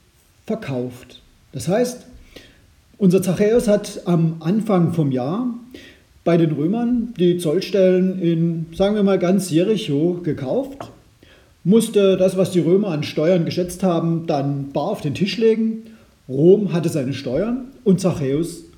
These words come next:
hatte erstmal ein dickes Minus auf dem Konto und musste schauen, dass er übers Jahr wieder das Geld reingeholt hat, die anderen Zöllner bezahlt und natürlich auch selber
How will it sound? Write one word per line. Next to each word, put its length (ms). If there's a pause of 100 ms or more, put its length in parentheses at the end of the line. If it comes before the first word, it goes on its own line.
(160)
hatte 180
erstmal 320
ein 140
dickes 260
Minus 320
auf 80
dem 100
Konto 460 (300)
und 180
musste 240
schauen, 380
dass 160
er 100
übers 380
Jahr 260
wieder 420 (1400)
das 140
Geld 260
reingeholt 560
hat, 340 (380)
die 120
anderen 340
Zöllner 380
bezahlt 600
und 300
natürlich 480
auch 160
selber 520